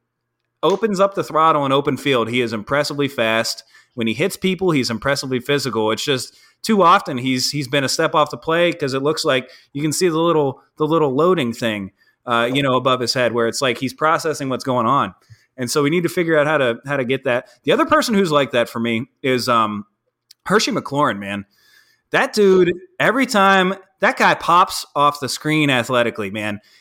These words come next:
And there were, there were two different times in the second half when Texas started riding Bijan where Hershey just squared up on Bijan one-on-one in the open field and just put him right on his ass.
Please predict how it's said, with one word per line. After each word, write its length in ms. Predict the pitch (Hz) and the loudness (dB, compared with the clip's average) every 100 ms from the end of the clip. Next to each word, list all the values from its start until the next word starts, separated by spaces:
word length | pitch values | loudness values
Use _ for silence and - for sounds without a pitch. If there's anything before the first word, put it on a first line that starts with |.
| _ | _
And 420 | 135 139 135 127 147 - | -2 2 2 0 -4 -4
there 120 | 160 | 0
were, 240 | 214 240 208 143 | 4 4 2 2
there 100 | 180 | 2
were 100 | 240 | 2
two 240 | 240 240 262 | 2 2 2
different 280 | 240 220 | 0 -2
times 340 | 175 175 170 143 | 0 2 2 0
in 60 | |
the 80 | 143 | -2
second 300 | - 156 147 | 0 0 0
half 380 | 131 131 120 - | 0 2 2 0
when 200 | 135 131 | -6 -4
Texas 320 | 120 147 - 147 | -2 -2 -2 -4
started 400 | 160 139 127 131 | 0 0 -2 -6
riding 400 | 135 131 147 123 | 0 0 0 -2
Bijan 520 | 131 139 151 160 175 - _ _ _ - | -2 0 0 0 -2 -8 _ _ _ -2
where 200 | 143 139 | 2 4
Hershey 360 | 156 202 240 196 | 2 0 0 2
just 400 | 165 160 - - | 2 2 -2 -6
squared 360 | - 160 190 | 0 2 4
up 160 | 190 180 | 4 4
on 180 | 180 151 | 2 4
Bijan 440 | 156 147 147 135 | 2 4 2 2
one-on-one 460 | 139 165 160 151 151 | 2 2 2 2 0
in 80 | 139 | 2
the 120 | 135 | 2
open 200 | 131 127 | 0 -2
field 260 | 143 135 | 0 0
and 120 | 131 123 | 0 -4
just 160 | 127 | -6
put 140 | - 139 | -2 0
him 100 | 120 | 0
right 160 | 123 | 0
on 100 | 113 | -2
his 140 | 107 110 | -4 -6
ass. 380 | 107 90 - | -6 -4 -6